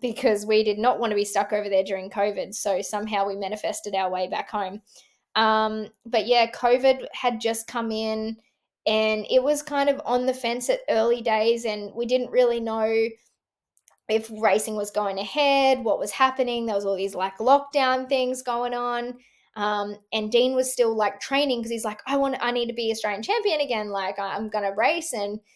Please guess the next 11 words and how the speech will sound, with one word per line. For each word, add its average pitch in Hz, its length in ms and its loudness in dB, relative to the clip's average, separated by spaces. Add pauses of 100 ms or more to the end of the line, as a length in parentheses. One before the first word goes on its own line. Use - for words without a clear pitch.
(380)
he 240 140 2
was 214 280 2 (180)
trying 262 300 4
to 262 60 -10
keep 277 160 -2
up 220 120 2
with 233 140 -2
training, 277 480 0
but 247 120 2
then 226 140 0
obviously 220 680 -4